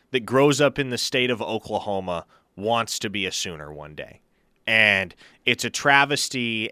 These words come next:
and inexcusable if the Sooners don't reel that guy in.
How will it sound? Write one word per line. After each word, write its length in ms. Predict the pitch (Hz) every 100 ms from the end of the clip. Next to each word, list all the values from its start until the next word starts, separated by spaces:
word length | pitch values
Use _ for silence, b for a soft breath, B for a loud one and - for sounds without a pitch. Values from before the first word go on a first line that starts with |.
| -
and 220 | 107 101
inexcusable 1000 | - 123 113 - - 120 98 92 90 92
if 160 | 98 101
the 100 | 98
Sooners 680 | - 117 110 101 92 - - b b b b _
don't 500 | - 101 95 - - - _
reel 400 | 95 98 107 107
that 200 | 95 92
guy 200 | 82 82
in. 160 | 76 67